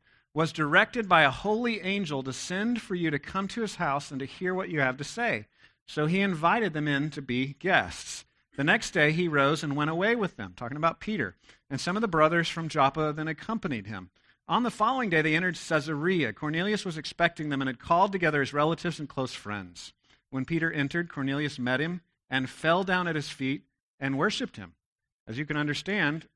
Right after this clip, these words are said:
an angel in a vision appeared to Cornelius and said, "Go get this guy. He'll tell you an important story." And, and Cornelius is thinking, "This is some kind of god or some kind of angel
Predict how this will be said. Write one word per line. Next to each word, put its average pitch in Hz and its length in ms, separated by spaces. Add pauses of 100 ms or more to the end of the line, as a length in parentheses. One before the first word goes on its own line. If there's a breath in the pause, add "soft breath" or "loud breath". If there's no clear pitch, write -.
an 131 140
angel 151 500
in 131 60
a 127 60
vision 160 320
appeared 156 400
to 131 300
Cornelius 151 480
and 139 100
said, 135 340 (320)
"Go 147 120
get 160 160
this 151 160
guy. 160 320
He'll 143 120
tell 156 180
you 151 80
an 143 60
important 143 320
story." 175 400
And, 123 180 (440)
and 113 80
Cornelius 139 440
is 117 120
thinking, 123 260
"This 139 160
is 131 80
some 139 200
kind 139 200
of 117 100
god 135 380
or 117 100
some 127 180
kind 131 220
of 120 100
angel 143 440